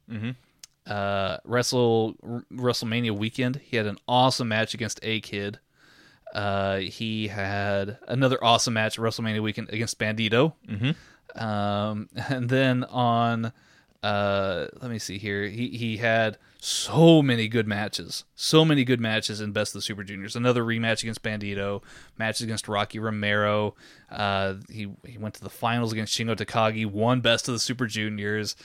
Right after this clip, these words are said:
Speaker 2: He beat Dragon Lee, uh, the next night at Dominion, uh, for, uh, the I W G P Junior Heavyweight Cha-,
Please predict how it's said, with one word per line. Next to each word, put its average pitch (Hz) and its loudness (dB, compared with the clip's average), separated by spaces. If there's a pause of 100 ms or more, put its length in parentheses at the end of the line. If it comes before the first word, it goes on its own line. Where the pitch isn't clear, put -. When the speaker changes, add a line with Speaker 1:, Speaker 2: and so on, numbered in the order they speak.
(260)
Speaker 2:
He - -6
beat 127 2
Dragon 131 6
Lee, 131 4 (360)
uh, 120 4
the 127 2
next 127 2
night 123 2
at 120 0
Dominion, 120 2 (320)
uh, 113 2
for, 117 0
uh, 110 0
the 107 0
I 117 6
W 120 0
G 113 -2
P 113 -2
Junior 113 0
Heavyweight 110 0
Cha-, 107 -2